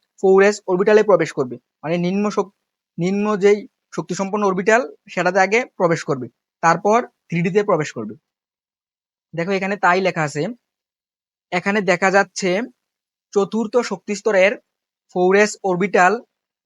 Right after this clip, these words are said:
তৃতীয় শক্তি স্তরের থ্রি ডি অরবিটালের চেয়ে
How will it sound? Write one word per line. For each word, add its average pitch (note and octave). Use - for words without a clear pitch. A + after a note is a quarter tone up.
তৃতীয় G#3
শক্তি A3
স্তরের G#3
থ্রি F3+
ডি G3+
অরবিটালের G3+
চেয়ে G3+